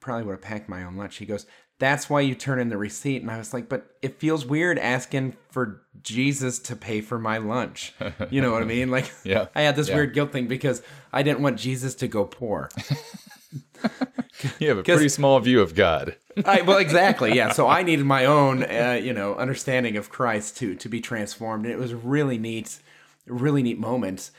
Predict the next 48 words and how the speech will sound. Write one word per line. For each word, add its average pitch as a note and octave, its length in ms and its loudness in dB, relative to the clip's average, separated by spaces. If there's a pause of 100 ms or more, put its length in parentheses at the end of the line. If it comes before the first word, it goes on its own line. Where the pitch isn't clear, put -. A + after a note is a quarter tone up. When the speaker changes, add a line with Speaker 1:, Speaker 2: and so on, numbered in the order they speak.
(220)
Speaker 1:
um, G#2 360 -4
when A#2 120 -6
I G#2+ 80 -2
started G#2+ 380 -4
turning A#2 280 -8
in G#2 60 -4
those F#2+ 240 -6
receipts A#2 400 -6
and G2+ 100 -8
recognizing, G2 580 -10
no, G#2+ 140 -6
this A#2 180 -12
is B2+ 80 -14
the B2 100 -10
parish G#2+ 400 -8
investing G2+ 520 -6
in G2 160 -8
me, F2+ 220 -8
investing F2 520 -12
in E2+ 120 -16
the E2 80 -14
youth. D#2+ 320 -14
Speaker 2:
Yeah. A2 160 -6 (260)
Speaker 1:
And G#2+ 180 -6
that's A#2 220 -4
a G#2 60 -8
good - 280 -6
thing. E2 300 -8
Speaker 2:
Absolutely. F2 220 -4
Speaker 1:
Everyone A#2 420 0
wins F#2+ 480 -6 (380)
except - 380 -6
for G2+ 80 -6
my F2+ 240 -8
waistline. - 800 -12
Speaker 2:
<laughs> - 640 -4 (460)
You B2 120 2
know, B2 80 6
we D3 140 6
haven't C#3 220 2
talked, A#2 300 -2
uh, F2 380 -2
any G2+ 200 -4
kind F2+ 160 -8
of D#2+ 100 -8
dollar F2 260 -2
amount E2 260 -10
yet, F2 200 -10